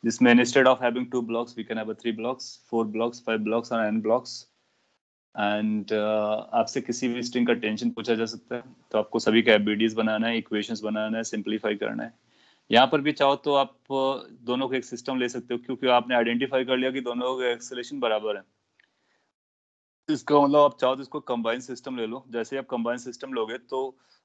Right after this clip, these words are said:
uh, total force आपको ये मिलेगा और total mass एम वन प्लस एम टू हो जाएगा। तो acceleration total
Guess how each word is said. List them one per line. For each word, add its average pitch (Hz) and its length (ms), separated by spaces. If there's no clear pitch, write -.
uh, 113 460
total 123 260
force 131 300
आपको 123 240
ये 120 140
मिलेगा 113 320
और 139 60
total 123 320
mass 120 320
एम 110 140
वन 117 140
प्लस 117 240
एम 110 120
टू 120 140
हो 113 100
जाएगा। 117 240
तो 127 140
acceleration 120 580
total 120 380